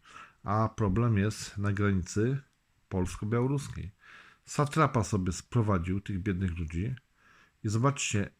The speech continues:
jak to jest wszystko rozpędzane, jak to wszystko jest, y, jak gdyby rozkładane, jak to wszystko jest napędzane i w jakim świetle jesteśmy przedstawiani. Słuchajcie, i przede wszystkim, słuchajcie,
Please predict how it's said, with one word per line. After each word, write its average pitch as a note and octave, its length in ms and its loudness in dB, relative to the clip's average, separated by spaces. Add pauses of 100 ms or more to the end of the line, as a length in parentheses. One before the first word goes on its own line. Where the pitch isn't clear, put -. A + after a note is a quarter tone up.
(200)
jak B2 400 2
to - 360 -6
jest G#2+ 640 0 (140)
wszystko - 460 -2
rozpędzane, G#2 720 0
jak A2+ 180 0
to G2+ 80 -10
wszystko A2+ 300 -8
jest, G2 280 -2 (600)
y, F#2 440 -4 (180)
jak F#2 140 -2
gdyby G2+ 220 2
rozkładane, G#2+ 800 2 (240)
jak A2 200 -2
to G#2+ 100 -8
wszystko - 340 -4
jest F#2 200 0
napędzane G2+ 800 0 (920)
i A#2+ 120 6
w G#2+ 60 4
jakim D#3+ 260 4
świetle D#3+ 520 2
jesteśmy C3+ 400 0
przedstawiani. B2+ 760 0 (220)
Słuchajcie, G#2+ 480 -4 (480)
i B2 100 0
przede D3+ 400 4
wszystkim, F#2+ 400 -4
słuchajcie, F#2+ 340 -4